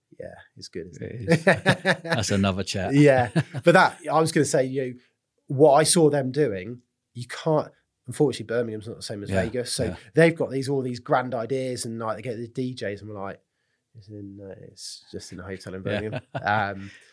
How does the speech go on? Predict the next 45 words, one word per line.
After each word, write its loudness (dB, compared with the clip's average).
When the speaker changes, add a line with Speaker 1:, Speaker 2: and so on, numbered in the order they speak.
Speaker 1:
but 6
yeah, 8
that, 4
you 0
know, 0
the 4
after 2
parties -4
and -12
stuff -14
like -8
that, -6
that 0
they -4
go -4
on. -4
Um, -8
and 4
I 6
think 6
that's, 0
that's 4
the 4
nice 4
thing -4
about -8
the -4
industry -4
now -2
as -8
well. 2
People -10
are -12
like, -12
"Oh, -14
all -4
these -8
people -8
in -12
fitness, -14
they, -12
they -20
don't -14
drink, -18
they -20